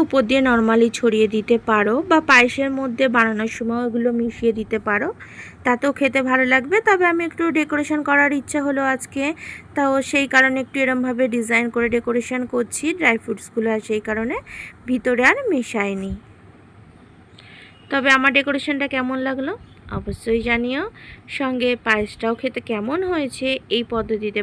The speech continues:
বানালে তোমরা বাড়িতে ট্রাই করে অবশ্যই জানিও যে তোমাদেরও কতটা ভালো লেগেছে।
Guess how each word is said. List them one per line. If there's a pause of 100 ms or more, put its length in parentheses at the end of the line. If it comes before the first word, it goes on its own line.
বানালে (480)
তোমরা (260)
বাড়িতে
ট্রাই (100)
করে (200)
অবশ্যই
জানিও (560)
যে (300)
তোমাদেরও
কতটা (540)
ভালো
লেগেছে।